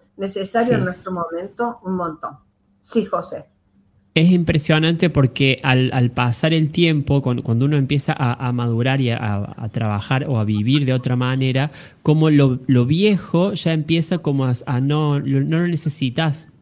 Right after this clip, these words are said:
Speaker 2: pasa a ser ob-, obsoleto para tu vida, ya no podés vivir como vivías antes.
Speaker 1: ¿Viste que se va disolviendo?
Speaker 2: Eh,
Speaker 1: Se va
Speaker 2: así es.
Speaker 1: disolviendo. Hoy hablaba con uno de mis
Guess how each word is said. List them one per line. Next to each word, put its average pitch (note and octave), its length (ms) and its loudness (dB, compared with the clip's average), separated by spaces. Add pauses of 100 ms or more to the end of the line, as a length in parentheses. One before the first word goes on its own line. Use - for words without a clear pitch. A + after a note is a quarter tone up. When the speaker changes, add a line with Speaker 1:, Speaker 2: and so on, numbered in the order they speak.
(160)
Speaker 2:
pasa C#3 220 -4
a - 20 -4
ser D3 200 -2
ob-, C#3+ 180 -4
obsoleto C3+ 560 -2
para C3+ 180 -2
tu B2 160 -4
vida, C#3 260 0
ya C3 160 -4
no C3 140 -2
podés C#3 260 0
vivir C#3 380 0
como B2+ 220 -2
vivías A2+ 420 -2
antes. G#2 480 -8 (180)
Speaker 1:
¿Viste D#4+ 360 2
que D#4 100 2
se C4+ 160 2
va C4 140 4
disolviendo? B3 1120 2 (520)
Speaker 2:
Eh, G2+ 120 -6 (160)
Speaker 1:
Se B3 100 10
va C#4 80 8
Speaker 2:
así D#4 100 6
es. D#4 60 2
Speaker 1:
disolviendo. B3 580 4
Hoy D#4 80 4
hablaba C#4+ 440 4
con A#3+ 180 2
uno C4 180 4
de C4 100 4
mis G#3+ 180 -2